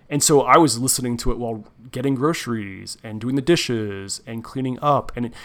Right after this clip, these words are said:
I think instead of, like, sitting like Jacques Derrida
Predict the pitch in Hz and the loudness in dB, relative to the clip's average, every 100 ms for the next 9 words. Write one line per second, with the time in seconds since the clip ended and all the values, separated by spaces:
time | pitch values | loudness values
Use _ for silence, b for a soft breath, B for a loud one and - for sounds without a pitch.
0 | B B B - 139 - 220 226 151 - | B B B -8 -8 -4 -2 -2 -2 -2
1 | 175 135 110 - - 139 143 131 107 104 | -2 0 0 0 0 0 2 0 -2 -6
2 | - - - 127 120 107 - 110 131 123 | -14 -16 -6 -4 -4 -6 -12 -4 2 2
3 | - 117 127 113 98 95 95 | 2 -2 0 -2 -6 -10 -12